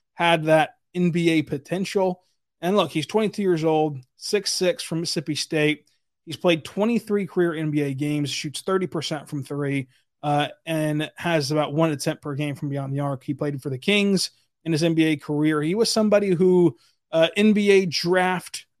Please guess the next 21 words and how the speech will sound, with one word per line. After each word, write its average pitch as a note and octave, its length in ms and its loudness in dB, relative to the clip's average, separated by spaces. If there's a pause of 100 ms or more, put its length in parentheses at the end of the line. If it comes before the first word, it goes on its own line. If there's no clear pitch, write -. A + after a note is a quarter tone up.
people D3 680 2
loved D#3 480 4 (300)
and D#3+ 320 2
just D#3 300 0 (280)
caught E3+ 200 -2
a D#3+ 80 0
lot D#3 280 0
of E3+ 100 2
attention, E3+ 680 -4
got D#3 140 -2
a D#3 40 0
lot E3 160 4
of D#3+ 160 -2 (280)
eyes D#3+ 360 0
from D#3+ 220 -4
the D#3+ 100 -2
N D#3+ 140 -2
B D#3 160 -2
A D3+ 40 -4
draft D3 360 -4
media. F3 500 -2